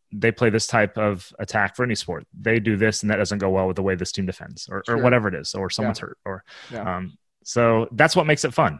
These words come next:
Speaker 1: It makes it, uh, challenging from kind of an intellectual puzzle standpoint, uh, is trying to fit all these pieces together and see where it leads you from a, from a betting thing. And
Speaker 2: Yeah.
Speaker 1: so, yeah, so I like to start with numbers. There's always more. Some people like to start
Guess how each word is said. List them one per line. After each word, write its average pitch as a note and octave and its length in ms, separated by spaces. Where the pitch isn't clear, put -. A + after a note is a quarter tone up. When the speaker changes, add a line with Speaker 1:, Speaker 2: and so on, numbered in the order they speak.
Speaker 1:
It G2+ 60
makes A2 200
it, G#2+ 120
uh, G2 220
challenging A#2 540
from G#2 280
kind A2 140
of G2 80
an F#2+ 80
intellectual G#2 800
puzzle A#2 260
standpoint, A2+ 640
uh, F2 180
is F2+ 120
trying A2 200
to F#2 60
fit A#2 160
all G#2+ 60
these G2 160
pieces F#2 260
together F#2+ 440
and F2+ 260
see F#2 600
where G2+ 300
it F2+ 140
leads A2 240
you B2+ 200
from F#2+ 260
a, F2 220
from G2 180
a F2+ 80
betting F#2 260
thing. E3 260
And F#2 200
Speaker 2:
Yeah. B2 220
Speaker 1:
so, - 140
yeah, G2 160
so G#2 140
I G2 40
like G2+ 120
to G#2 80
start A2 200
with F2+ 80
numbers. G#2+ 280
There's A#2 180
always C3 240
more. A2 200
Some G2+ 180
people A2 220
like G#2+ 140
to A2+ 60
start A2+ 340